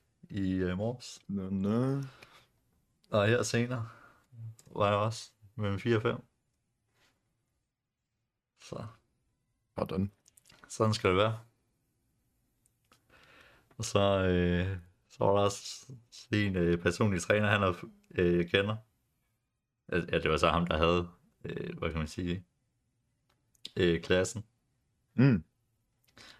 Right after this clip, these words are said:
Speaker 1: Og han sådan, øh, han siger til mig, han har fået, han har fået sat op med,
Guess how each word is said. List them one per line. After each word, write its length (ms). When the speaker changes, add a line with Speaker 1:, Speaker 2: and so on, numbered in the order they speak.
Speaker 1:
Og 100
han 100
sådan, 400
øh, 380
han 180
siger 180
til 120
mig, 180
han 120
har 240
fået, 540
han 80
har 80
fået 160
sat 180
op 240
med, 400